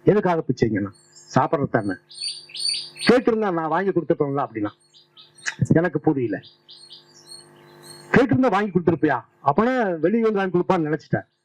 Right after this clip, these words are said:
இயற்கை இடத்திலே பறிக்க கூடாது, கேட்டு பெற வேண்டும். இப்ப பாருங்கன்ட்டு பழுத்த பழத்துக்கு அப்படி போய் கை வைக்கிறாயா, அப்படி பக்கம் நீட்டுறா, அந்த பழம் அவன் கையில விழுகுது.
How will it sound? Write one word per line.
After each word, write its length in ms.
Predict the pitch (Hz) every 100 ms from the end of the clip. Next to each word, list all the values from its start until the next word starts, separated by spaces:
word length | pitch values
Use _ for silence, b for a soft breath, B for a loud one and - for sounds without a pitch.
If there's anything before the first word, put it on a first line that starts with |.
| _ _ _ - _ 143
இயற்கை 460 | 120 175 196 185
இடத்திலே 380 | 156 147 - 139 127
பறிக்க 320 | - 147 165 170
கூடாது, 420 | - 127 120 113 107 _
கேட்டு 320 | - 165 160
பெற 160 | - 120
வேண்டும். 320 | 110 104 - _ _ _ _ _ _ _ _ _ _ _ _ _ -
இப்ப 180 | 165 202
பாருங்கன்ட்டு 580 | 208 226 233 214 202 185 147 185 -
பழுத்த 360 | 165 247 233
பழத்துக்கு 320 | 208 180 160
அப்படி 120 | 156 143
போய் 160 | 190 185
கை 160 | 196 254 262
வைக்கிறாயா, 520 | 190 - 226 190 170
அப்படி 180 | 147 139 -
பக்கம் 340 | 180 - 170
நீட்டுறா, 320 | 185 185 139 135 - _ _ _
அந்த 120 | 123 135
பழம் 240 | 165 202
அவன் 160 | 165 147
கையில 260 | 170 185
விழுகுது. 400 | 156 135 135 120